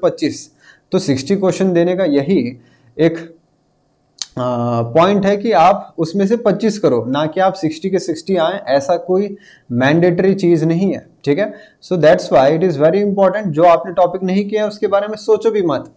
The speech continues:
फ़र्क नहीं पड़ता है, है ना, आ जाए नहीं आए, है ना, उसके बारे में बिल्कुल भी मत सोचो। जो आपने किया है उसके ऊपर focus रखिएगा, ठीक है, जो important topics हैं उसके ऊपर focus करना। और exam strategy क्या होनी चाहिए,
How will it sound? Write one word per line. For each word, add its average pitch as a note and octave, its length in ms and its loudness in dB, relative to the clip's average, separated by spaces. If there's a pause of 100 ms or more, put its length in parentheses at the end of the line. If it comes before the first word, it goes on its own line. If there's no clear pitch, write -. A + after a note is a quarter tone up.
फ़र्क G3 260 2
नहीं F#3+ 160 2
पड़ता C3+ 380 0
है, A#2 160 -12
है D#3 80 -2
ना, G#3 80 -4
आ E3 400 0
जाए F3+ 260 2
नहीं F3 300 0
आए, E3+ 200 -2 (500)
है D#3+ 100 0
ना, A3+ 100 -4 (320)
उसके F3+ 300 -2
बारे F3+ 260 4
में F#3+ 160 0
बिल्कुल C#3 340 2
भी D3+ 120 0
मत C#3 160 0
सोचो। A2+ 400 -12 (600)
जो B2 320 2
आपने F#3+ 360 4
किया E3+ 240 2
है F#3 160 0 (100)
उसके C#3+ 280 -4
ऊपर D3+ 320 0
focus C#3 280 -4
रखिएगा, B2+ 540 -4 (260)
ठीक D#3 160 -2
है, - 160 -2 (360)
जो C#3+ 220 2
important D#3+ 540 2
topics D#3 400 2
हैं B3 80 -4
उसके F3+ 320 -2
ऊपर F3+ 240 0
focus C#3 360 -4
करना। E3 440 -2 (340)
और F#3+ 320 6
exam D#3+ 580 2
strategy D3+ 600 2
क्या E3 160 2
होनी C3 320 0
चाहिए, A2+ 340 -8